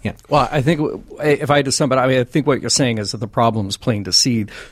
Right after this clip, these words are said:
Speaker 2: Too much technology, machines to save our lives, machines dehumanize.
Speaker 1: <laughs> I, <sighs> this is, this is, see, I, I bring up, like, thirty-year-old, like, commercial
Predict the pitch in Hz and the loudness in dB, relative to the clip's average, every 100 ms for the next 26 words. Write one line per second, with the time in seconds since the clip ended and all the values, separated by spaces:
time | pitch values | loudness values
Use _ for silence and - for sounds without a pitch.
0 | - - 143 131 - - 120 - 113 95 | -6 -2 2 2 2 -2 -4 -2 -4 -2
1 | 95 90 87 - - 110 - 120 110 - | -4 -4 -6 -8 -4 -2 0 0 0 -4
2 | 117 - 110 90 98 170 165 113 101 - | -2 0 0 -2 -2 0 2 0 -2 -8
3 | 117 - 110 104 104 135 117 104 - 165 | -8 -6 -6 -6 -8 -6 -4 -4 -4 -6
4 | 110 85 76 73 135 143 - - - 170 | -4 -6 -12 -6 -2 0 2 2 2 2
5 | - 170 - 208 208 - 226 233 214 165 | 2 -2 0 0 0 -4 -10 -8 -6 -8
6 | 95 - - 127 135 - - - - - | -10 -12 -2 -2 -2 -6 -4 -4 -6 -10
7 | - - 123 135 - 117 117 110 - 107 | -16 -10 0 2 2 -2 -6 -2 0 0
8 | - - 127 117 160 143 160 170 143 127 | -4 -6 -2 0 0 0 0 0 0 -2
9 | 117 113 101 - - - - - - - | 0 0 0 -8 -12 -20 -20 -20 -8 0
10 | 135 123 107 104 107 104 107 98 90 107 | 2 2 2 2 2 2 2 0 -2 -4
11 | 107 - 110 101 104 - 104 95 101 | 0 0 0 2 2 0 -2 -4 -6